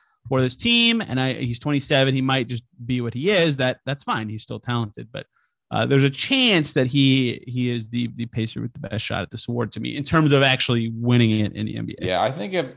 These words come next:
Speaker 2: Warren wasn't hurt, he'd have a slightly
Speaker 1: I
Speaker 2: better
Speaker 1: agree.
Speaker 2: shot, slightly better. 'Cause I think he, I think we, we saw his potential to be a twenty-four point a game kind of scorer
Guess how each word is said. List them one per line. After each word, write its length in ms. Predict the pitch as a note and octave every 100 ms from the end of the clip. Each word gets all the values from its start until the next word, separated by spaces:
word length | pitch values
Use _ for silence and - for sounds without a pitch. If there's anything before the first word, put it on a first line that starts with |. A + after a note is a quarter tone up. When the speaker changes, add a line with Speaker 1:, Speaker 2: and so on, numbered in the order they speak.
| _
Speaker 2:
Warren 520 | F#2 F#2+ G2+ A#2 A2 E2+
wasn't 280 | F2 F#2+
hurt, 360 | F#2 G2 A2 - -
he'd 140 | E2+
have 140 | D#2
a 140 | D2 C#2+ -
slightly 320 | - - D2+ -
Speaker 1:
I 40 |
Speaker 2:
better 160 | A#2+ F3
Speaker 1:
agree. 80 |
Speaker 2:
shot, 320 | G3+ C2+ C2 - _
slightly 400 | - F#2+ F2+ E2
better. 200 | D#2 D2
'Cause 100 | -
I 80 | F#2
think 220 | A2 G#2 - _
he, 280 | - B2 - A#2
I 80 |
think 160 | A#2 B2
we, 120 | B2 - - _ _ _ _ -
we 120 | A2+
saw 240 | - B2+
his 80 | A#2+
potential 240 | - G#2 F#2
to 60 |
be 220 | D#2+ F#2 E2
a 80 |
twenty-four 1600 | D#2+ - F2 E2+ E2 D#2 - _ _ _ _ _ _ - E2 E2
point 300 | - E2 D2 -
a 20 |
game 260 | D2+ C#2
kind 180 | C#2 C2+
of 60 | C2+
scorer 440 | - D2 B1 -